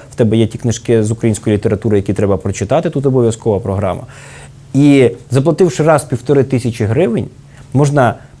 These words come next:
е, з першого по одинадцятий клас зняти питання забезпечення підручниками для, е, школяра в Чернігові. Скільки дітей зараз навчається в школах?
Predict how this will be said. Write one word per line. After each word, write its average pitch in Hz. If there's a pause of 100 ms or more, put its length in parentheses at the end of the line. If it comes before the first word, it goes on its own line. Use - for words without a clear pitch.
(240)
е, 110
з 101
першого 131
по 135
одинадцятий 135
клас 180 (240)
зняти 135
питання 120
забезпечення 113
підручниками 123
для, 135 (400)
е, 107
школяра 131
в -
Чернігові. 101 (1120)
Скільки 247
дітей 170
зараз 160
навчається 127 (180)
в 107
школах? -